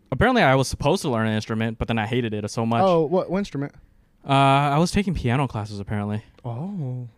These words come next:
Speaker 1: But
Speaker 2: And
Speaker 1: the, I was, I was so young, I don't even remember it.
Speaker 2: Oh, okay. So then it was probably early, yeah, early elementary, probably, like, yeah.
Speaker 1: Dude, this is like,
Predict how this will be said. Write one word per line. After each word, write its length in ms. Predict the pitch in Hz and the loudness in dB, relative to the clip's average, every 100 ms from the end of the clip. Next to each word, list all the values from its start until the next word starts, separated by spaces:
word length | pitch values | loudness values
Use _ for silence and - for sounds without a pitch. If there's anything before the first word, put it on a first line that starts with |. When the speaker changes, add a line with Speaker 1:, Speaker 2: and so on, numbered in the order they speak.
| _ | _
Speaker 1:
But 80 | - | -2
Speaker 2:
And 80 | 170 | 0
Speaker 1:
the, 80 | 156 127 | 0 2
I 100 | 151 | 4
was, 260 | 175 170 156 | 4 4 4
I 120 | 143 | 2
was 140 | 170 | 2
so 160 | - 165 | 2 2
young, 200 | 143 131 | 4 2
I 120 | 139 | 2
don't 200 | 123 127 | 2 2
even 140 | 127 113 | 2 0
remember 300 | 101 107 110 | -2 0 0
it. 100 | - - - _ _ _ - | -4 -10 -20 _ _ _ 0
Speaker 2:
Oh, 260 | 185 185 170 | 2 4 2
okay. 180 | 175 165 | 0 -2
So 140 | 156 185 | -2 0
then 160 | 190 | 2
it 60 | 202 | 2
was 160 | 208 | 2
probably 340 | 214 202 196 175 165 - | 2 2 2 2 -2 -4
early, 280 | 165 170 156 | -2 -2 -2
yeah, 260 | 151 143 123 | -2 -2 -2
early 380 | - 170 165 160 | 0 2 2 2
elementary, 460 | 147 147 143 - 139 | 0 0 -2 -4 -2
probably, 400 | 143 135 143 139 | 0 0 0 -2
like, 320 | 135 131 131 | -4 -6 -6
yeah. 120 | 131 | -2
Speaker 1:
Dude, 180 | 127 120 | 2 2
this 180 | 147 - | 2 -2
is 140 | 120 | -2
like, 320 | 110 101 98 | 0 0 -2